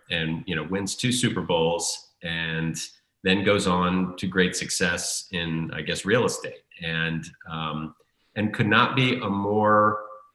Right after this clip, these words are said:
engaging, present person. Every, you know, the, the,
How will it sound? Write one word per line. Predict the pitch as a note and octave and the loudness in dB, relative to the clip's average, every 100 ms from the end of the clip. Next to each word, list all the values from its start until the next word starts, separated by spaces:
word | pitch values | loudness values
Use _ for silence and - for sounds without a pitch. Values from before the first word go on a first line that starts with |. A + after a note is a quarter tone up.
| _ _ _ - | _ _ _ -4
engaging, | G2+ F#2 G#2+ A2 A2+ A#2 A2+ A2+ G#2+ G#2+ - | -2 2 4 4 4 2 2 2 0 -2 -10
present | - A2+ A2 A2+ G#2+ - - - _ - | 2 4 6 4 2 -2 -8 -12 _ 2
person. | D3+ E3+ E2 | 4 4 2
Every, | E2 D2+ | 0 2
you | A2+ | 2
know, | G#2+ | 2
the, | G2+ G2 | 2 0
the, | F#2+ F#2+ | -2 -6